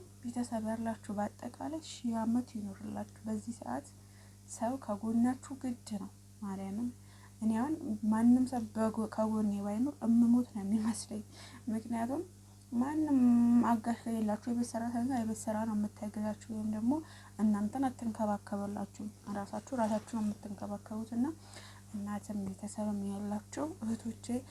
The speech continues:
አሁኑኑ ተጠቀሙባቸው። እና ደግሞ ሺህ ዓመት ያኑሩላችሁ። በተለይ እናት ያላችሁ እናታችሁ በህይወት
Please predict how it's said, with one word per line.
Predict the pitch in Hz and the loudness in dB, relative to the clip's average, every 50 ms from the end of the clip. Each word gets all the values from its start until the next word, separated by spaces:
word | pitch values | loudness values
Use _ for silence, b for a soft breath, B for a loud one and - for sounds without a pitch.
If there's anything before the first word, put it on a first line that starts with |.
| B B B B B - - | B B B B B -14 -12
አሁኑኑ | 214 220 247 254 247 240 233 233 247 277 320 - - - - - - - - - - - - - - - | -12 -8 -2 0 2 4 4 4 4 2 0 -2 -6 -12 -20 -20 -20 -20 -20 -20 -20 -20 -20 -18 -18 -12
ተጠቀሙባቸው። | - 269 247 - 254 247 - - 254 254 254 240 - 254 247 240 240 - 254 233 | -8 -8 -6 -6 -6 -6 -4 -4 -2 -2 -4 -2 0 2 2 2 0 -2 -2 -2
እና | 233 233 233 240 | 0 2 2 2
ደግሞ | 233 - 240 240 269 285 285 | 0 0 -2 -2 -2 -4 -6
ሺህ | - - - 247 | -10 -4 2 4
ዓመት | 240 240 233 233 233 | 6 8 6 6 4
ያኑሩላችሁ። | - 226 220 220 214 220 220 220 220 220 214 214 - - - 262 269 | 0 -2 -2 0 0 -2 -2 -2 -2 -2 -2 -4 -4 -6 -8 -6 -6
በተለይ | - 214 214 214 208 208 208 208 | -6 -6 -8 -6 -6 -4 -2 -2
እናት | 214 214 214 208 - | 0 0 -2 -2 -2
ያላችሁ | 214 214 214 202 208 202 - - - 233 233 B B B B B B B B B B B B B B B B - - - - - | -4 -6 -6 -6 -8 -10 -10 -8 -6 -4 -4 B B B B B B B B B B B B B B B B -18 -18 -18 -18 -10
እናታችሁ | - - 240 233 233 220 214 214 - - - - | -2 0 2 2 2 2 0 -4 -6 -8 -8 -6
በህይወት | 240 214 214 220 240 240 247 240 | -6 -6 -4 0 0 0 0 0